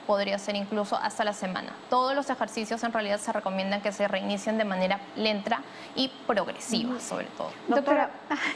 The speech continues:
Speaker 2: <laughs> perdón,
Speaker 3: solamente
Speaker 2: dale, Jenny.
Speaker 3: justo,
Speaker 2: Dale,
Speaker 3: eh,
Speaker 2: dale,
Speaker 3: a
Speaker 2: dale.
Speaker 3: colación de, de eso último que decía,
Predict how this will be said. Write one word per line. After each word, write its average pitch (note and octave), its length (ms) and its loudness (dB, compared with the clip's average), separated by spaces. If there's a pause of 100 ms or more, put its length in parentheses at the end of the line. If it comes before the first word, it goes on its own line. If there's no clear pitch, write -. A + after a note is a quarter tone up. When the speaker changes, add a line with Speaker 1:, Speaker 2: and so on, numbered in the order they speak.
(120)
Speaker 2:
<laughs> A#4 480 0
perdón, A#3+ 260 4
Speaker 3:
solamente D4+ 340 4
Speaker 2:
dale, B3 120 4
Jenny. D4+ 120 0
Speaker 3:
justo, D4+ 140 2
Speaker 2:
Dale, C#4+ 240 2
Speaker 3:
eh, - 20 2
Speaker 2:
dale, C4 220 2
Speaker 3:
a A#3 40 2
Speaker 2:
dale. A#3 100 2
Speaker 3:
colación A3+ 380 0
de, C4 80 0
de G#3+ 200 0
eso G#3+ 180 -4
último A#3+ 280 -4
que G#3+ 80 -4
decía, F#3 320 -6